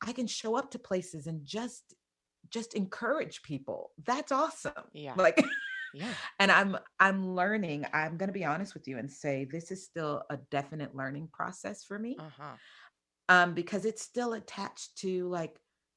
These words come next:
Speaker 1: "But do I show up and sing?"
Speaker 2: Right.
Speaker 1: Like, when you, when you asked me to be on your podcast,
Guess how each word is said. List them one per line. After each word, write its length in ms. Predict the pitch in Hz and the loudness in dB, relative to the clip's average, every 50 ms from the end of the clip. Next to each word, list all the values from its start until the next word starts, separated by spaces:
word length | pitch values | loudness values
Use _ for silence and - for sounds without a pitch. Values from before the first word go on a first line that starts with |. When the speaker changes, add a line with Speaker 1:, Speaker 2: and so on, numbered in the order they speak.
| _ _ _ _ _ _ _ _ _ _ _ _ _ _ - | _ _ _ _ _ _ _ _ _ _ _ _ _ _ -6
Speaker 1:
"But 120 | 180 180 | -4 0
do 140 | 180 180 165 | 0 0 2
I 100 | 156 160 | 0 0
show 240 | - - 165 165 156 | -2 -4 -4 -4 -4
up 120 | 147 - | -4 -4
and 140 | 143 143 139 | -4 -4 -4
sing?" 380 | - - 165 151 120 - - _ - _ _ _ _ _ _ _ _ _ _ _ _ _ _ | -6 -6 -6 -6 -6 -8 -12 _ -20 _ _ _ _ _ _ _ _ _ _ _ _ _ _
Speaker 2:
Right. 320 | - - 139 131 117 104 165 | -14 -10 -6 -6 -4 0 0
Speaker 1:
Like, 160 | 175 170 165 | 0 0 0
when 160 | 165 165 165 | -2 -4 -4
you, 100 | 170 - - - 92 | -4 -6 -10 -12 -8
when 180 | 143 160 165 175 | -6 -4 -2 -2
you 140 | 208 240 | 0 2
asked 240 | 247 208 214 208 - | 2 2 0 -2 -4
me 100 | 202 185 | -6 -4
to 80 | 170 147 | -4 -4
be 140 | 147 156 156 | -2 -2 -2
on 100 | 151 156 | -2 -2
your 120 | 147 135 | -4 -6
podcast, 680 | - - 147 147 156 - - 165 165 170 180 175 - | -6 -4 -4 -4 -4 -6 -8 -6 -6 -6 -6 -8 -12